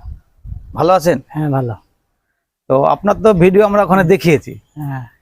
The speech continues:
Speaker 1: এবার এটা একটি অন্য একটি
Speaker 2: মাদার
Speaker 1: প্ল্যান্ট সহ আরো কিছু গাছ আপনার
Speaker 2: হ্যাঁ।
Speaker 1: এখানে আছে,
Speaker 2: আছে।
Speaker 1: সেটা তুলে ধরে দেখাবো।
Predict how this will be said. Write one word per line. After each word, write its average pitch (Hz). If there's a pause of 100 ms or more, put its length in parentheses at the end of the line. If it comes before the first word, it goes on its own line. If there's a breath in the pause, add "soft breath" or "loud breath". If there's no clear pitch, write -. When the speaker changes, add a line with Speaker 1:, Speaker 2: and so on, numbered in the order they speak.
Speaker 1:
এবার 170
এটা 202
একটি -
অন্য 220 (280)
একটি 156
Speaker 2:
মাদার 147 (680)
Speaker 1:
প্ল্যান্ট 190
সহ 180
আরো 180
কিছু 165
গাছ 185
আপনার 180
Speaker 2:
হ্যাঁ। 139 (580)
Speaker 1:
এখানে 196
আছে, 156
Speaker 2:
আছে। -
Speaker 1:
সেটা 165
তুলে 208
ধরে 170
দেখাবো। 127